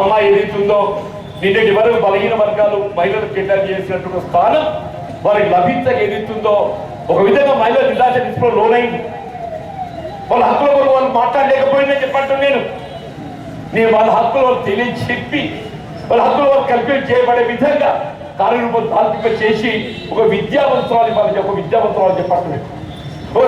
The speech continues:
సమర్థవంతంగా పాలు అందింపజేయగల శక్తి ఉన్నటువంటి ఒక ఆడబిడ్డను ఇలా కుర్చీ మీద కూర్చోబెట్టని చెప్పాలి. తప్పకుండా భవిష్యత్తులో ఏదైతే ఉందో జగిత్యాల పట్టణం ఇలా ఆదర్శవంతంగా పట్టణంగా తీర్చిదిద్దడానికి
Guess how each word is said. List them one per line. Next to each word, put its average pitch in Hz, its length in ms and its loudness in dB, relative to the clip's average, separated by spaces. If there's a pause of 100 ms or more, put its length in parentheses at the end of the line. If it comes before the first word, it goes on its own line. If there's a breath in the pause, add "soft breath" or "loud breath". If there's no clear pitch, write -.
సమర్థవంతంగా 294 800 2
పాలు 262 220 2
అందింపజేయగల 247 580 0 (100)
శక్తి - 280 -2
ఉన్నటువంటి 226 360 -2
ఒక 214 80 0 (100)
ఆడబిడ్డను 240 540 2 (400)
ఇలా 214 120 2 (100)
కుర్చీ 214 220 -4
మీద 208 120 0
కూర్చోబెట్టని 185 520 0
చెప్పాలి. - 260 -4 (1500)
తప్పకుండా 254 440 2 (100)
భవిష్యత్తులో 240 460 2
ఏదైతే 226 280 2
ఉందో 269 160 2 (640)
జగిత్యాల 233 500 2
పట్టణం 220 340 2 (840)
ఇలా 175 180 4
ఆదర్శవంతంగా 208 600 0
పట్టణంగా 196 400 0
తీర్చిదిద్దడానికి 190 680 -2